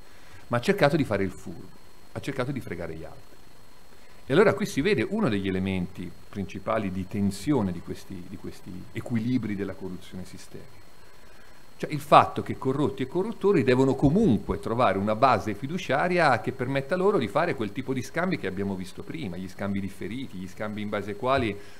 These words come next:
si riceve un favore e ci si impegna a restituirlo un domani magari a qualcun altro.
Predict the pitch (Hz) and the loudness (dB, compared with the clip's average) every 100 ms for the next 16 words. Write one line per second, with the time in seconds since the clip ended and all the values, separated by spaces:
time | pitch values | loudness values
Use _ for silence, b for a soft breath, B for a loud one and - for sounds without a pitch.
0 | B - - 120 120 135 135 131 143 160 | B -12 -4 -2 -2 -2 -2 -2 -2 2
1 | 196 160 135 120 139 131 170 180 160 120 | 2 2 0 -2 -2 0 0 0 0 -2
2 | 110 135 147 139 110 123 139 156 151 170 | -4 -6 -2 0 0 0 0 2 2 2
3 | 185 147 117 139 143 - 98 - 98 131 | 2 0 0 0 0 0 -2 -2 -4 -4
4 | 87 - - | -6 -10 -12